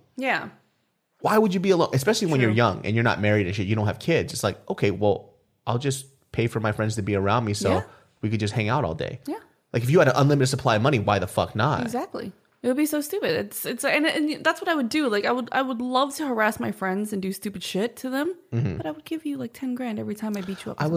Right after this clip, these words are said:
Speaker 1: something.
Speaker 2: love
Speaker 1: I
Speaker 2: that,
Speaker 1: don't know.
Speaker 2: dude. I hope, I hope you just marry the richest, fucking ugliest guy.
Speaker 1: You know what? Okay, so here's a strange thing that I've been really, it's been really interesting. Um,
Speaker 2: Yeah.
Speaker 1: we're gonna get a little bit deeper here.
Speaker 2: Mm-hmm.
Speaker 1: So,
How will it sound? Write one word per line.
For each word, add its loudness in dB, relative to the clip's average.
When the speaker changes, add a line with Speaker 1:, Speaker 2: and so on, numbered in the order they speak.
Speaker 1:
something. -2
Speaker 2:
love 2
Speaker 1:
I -4
Speaker 2:
that, 0
Speaker 1:
don't -2
know. 2
Speaker 2:
dude. -4
I 2
hope, -2
I 2
hope 0
you 0
just -4
marry 0
the 0
richest, 0
fucking 2
ugliest 2
guy. 4
Speaker 1:
You 8
know 6
what? 6
Okay, 4
so 0
here's 4
a 0
strange -2
thing 0
that 0
I've 0
been 2
really, 2
it's -6
been -2
really 0
interesting. -8
Um, 2
Speaker 2:
Yeah. 2
Speaker 1:
we're 0
gonna 2
get 4
a 2
little -2
bit -4
deeper -8
here. -10
Speaker 2:
Mm-hmm. -2
Speaker 1:
So, 4